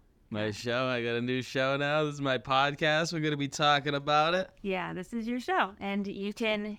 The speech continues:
Speaker 2: you can, I, I will try to, I'll try to, like, mediate you a little bit, like, rein you in from time to time, but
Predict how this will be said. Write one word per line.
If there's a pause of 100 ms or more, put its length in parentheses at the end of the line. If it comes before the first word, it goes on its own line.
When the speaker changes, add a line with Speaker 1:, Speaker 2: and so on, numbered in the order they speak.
(100)
Speaker 2:
you
can, (360)
I,
I
will
try
to,
I'll
try
to,
like,
mediate
you
a
little
bit,
like,
rein
you
in
from
time
to
time,
but